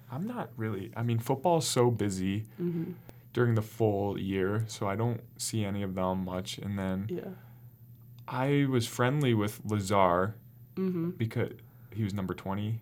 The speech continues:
Speaker 1: I think.
Speaker 2: Yep. Yeah.
Speaker 1: And 'cause he lived right next to me, um, freshman year, but he
Speaker 2: Okay.
Speaker 1: just transferred, I
Speaker 2: Yeah.
Speaker 1: believe.
Speaker 2: Yeah, U C L A, I think.
Speaker 1: Yeah.
Speaker 2: Yeah. <laughs> You're bummed.
Speaker 1: I know.
Speaker 2: <laughs>
Speaker 1: So, and
Speaker 2: Gotcha.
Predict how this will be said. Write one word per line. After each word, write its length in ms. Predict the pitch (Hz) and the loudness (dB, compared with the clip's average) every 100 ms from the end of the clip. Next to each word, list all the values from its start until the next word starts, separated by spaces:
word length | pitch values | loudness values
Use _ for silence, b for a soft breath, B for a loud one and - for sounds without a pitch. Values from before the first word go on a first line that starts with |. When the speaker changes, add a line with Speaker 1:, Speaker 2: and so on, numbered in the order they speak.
| - | -8
Speaker 1:
I 60 | 113 | -6
think. 140 | 190 | -2
Speaker 2:
Yep. 180 | 185 - B B | -2 -4 B B
Yeah. 180 | 180 170 175 - | -4 -4 -6 -6
Speaker 1:
And 420 | 117 117 107 104 117 | 0 2 2 0 -2
'cause 180 | 123 117 | -2 0
he 340 | 131 139 131 | 2 2 0
lived 320 | 110 117 110 | 2 2 2
right 160 | 110 101 | 0 2
next 260 | 101 98 | -2 -4
to 80 | - | -6
me, 360 | 98 90 95 113 - - | -4 -2 -4 -6 -10 -6
um, 240 | 95 92 | -4 -4
freshman 460 | 107 101 - 98 95 | -4 -4 -4 -4 -2
year, 360 | 92 90 110 - | 0 -2 -4 -6
but 100 | 110 | -2
he 60 | 220 | 0
Speaker 2:
Okay. 100 | 120 | 2
Speaker 1:
just 220 | 113 - | 0 -4
transferred, 600 | - 95 110 - 85 92 107 - | -4 -4 -4 -6 -8 -8 -10 -4
I 60 | 185 | -2
Speaker 2:
Yeah. 40 | |
Speaker 1:
believe. 500 | 160 101 98 104 107 - B B B | -2 -4 -4 -6 -8 -12 B B B
Speaker 2:
Yeah, 360 | - 180 170 208 - | -4 -2 -4 -8 -8
U 100 | 196 | -8
C 180 | - 196 | -4 -2
L 60 | |
A, 120 | 175 165 | 0 -2
I 40 | |
think. 440 | 175 170 - - | -4 -6 -6 -6
Speaker 1:
Yeah. 320 | 104 87 78 107 | -4 -4 -4 -4
Speaker 2:
Yeah. 240 | 170 - - B B B B - - | -4 -4 -8 B B B B -4 0
<laughs> 460 | 233 240 214 220 | 8 8 8 4
You're 160 | 220 180 | 4 2
bummed. 380 | 175 139 180 220 | 2 0 6 8
Speaker 1:
I 100 | 120 | 8
know. 340 | 123 120 117 117 | 8 8 8 6
Speaker 2:
<laughs> 40 | B B B B B B B B - B B B B B - | B B B B B B B B -20 B B B B B -8
Speaker 1:
So, 420 | - - - - - - - - | -8 -6 -8 -8 -14 -20 -20 -12
and 160 | - 117 113 | -4 -2 -2
Speaker 2:
Gotcha. 200 | 113 - | -4 -8